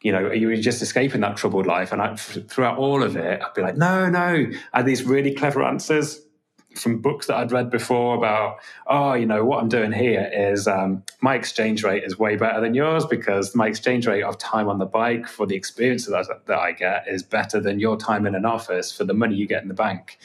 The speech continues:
Always had a smart answer. Um, but there is no doubt, like, looking back from, it's now six years since I came back,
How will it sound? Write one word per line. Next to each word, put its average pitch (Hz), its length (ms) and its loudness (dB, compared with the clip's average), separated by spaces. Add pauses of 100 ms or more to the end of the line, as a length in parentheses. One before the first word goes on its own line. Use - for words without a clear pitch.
(460)
Always 147 300 2
had 101 140 0
a 95 60 0
smart 92 340 0
answer. 85 320 -4 (640)
Um, 98 480 -2 (580)
but 92 540 -2
there 110 160 2
is 98 140 -2
no 104 260 2
doubt, 92 400 0
like, 92 220 -2
looking 107 320 0
back 87 340 0
from, 95 480 -4 (380)
it's - 160 -6
now 92 180 2
six - 400 -4
years 95 240 2
since - 220 -6
I - 40 -6
came 92 280 -2
back, - 420 -2